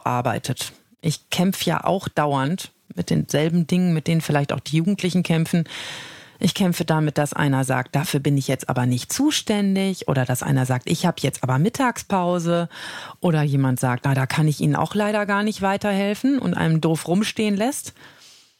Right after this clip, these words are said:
Und ich mache selber Jugendstrafrecht, weil ich an Lösungen interessiert bin und daran, Lösungen zu finden.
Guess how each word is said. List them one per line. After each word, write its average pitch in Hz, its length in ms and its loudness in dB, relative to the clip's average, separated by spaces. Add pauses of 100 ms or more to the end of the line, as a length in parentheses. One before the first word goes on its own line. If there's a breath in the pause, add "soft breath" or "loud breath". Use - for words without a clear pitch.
(400 loud breath)
Und 190 200 2
ich 214 140 -2
mache 220 300 0
selber 185 280 2
Jugendstrafrecht, 196 1080 0
weil 175 140 2
ich 175 140 -2
an 165 100 2
Lösungen 170 400 0
interessiert 143 600 -2
bin 131 200 0
und - 180 0
daran, 151 280 2
Lösungen 170 460 0
zu - 120 -8
finden. 180 460 0